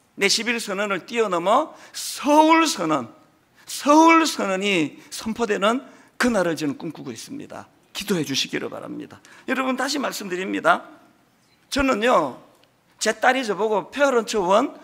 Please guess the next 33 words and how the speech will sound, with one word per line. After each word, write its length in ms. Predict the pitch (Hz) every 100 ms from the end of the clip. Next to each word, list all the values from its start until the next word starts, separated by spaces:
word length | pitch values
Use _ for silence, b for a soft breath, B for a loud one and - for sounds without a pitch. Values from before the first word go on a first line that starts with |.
| B
이렇게 220 | 285 -
부르는 360 | 196 196 208 226
거 60 |
원하지 320 | 175 185 190 -
않습니다. 560 | 123 214 208 - 113 B B -
저는 300 | 285 269 226
제 220 | 240 254
딸이, 520 | 190 180 220 156 - -
"아니, 220 | 277 302
왜 120 | 294 277
산부인과에서 880 | 277 269 262 269 262 214 214 220
그 100 | 202
애 120 | 240 247
신체 340 | - 302 277
보고 340 | 214 202 185 B
아들, 320 | - 240 208 -
딸 140 | 214
지 140 | -
마음대로 380 | 208 208 220 226
결정해? 500 | 180 170 269 190 214 - b b
십팔 300 | - - 269
세가 260 | 262 262 247
돼서 420 | 202 190 262 311 B -
신체랑 480 | 339 320 381 254
상관없이 720 | 220 202 208 254 214 277 302 B -
본인이 380 | 285 349 349 269
결정하도록 680 | 240 247 247 208 226 214
해야지." 420 | 185 175 170 240 294 B B
이런 400 | 294 359 370 -
가치관을 720 | - 220 247 233 214 196 175 175
갖는 340 | 135 170 208
거, 220 | 165 139
저는 340 | - 269 190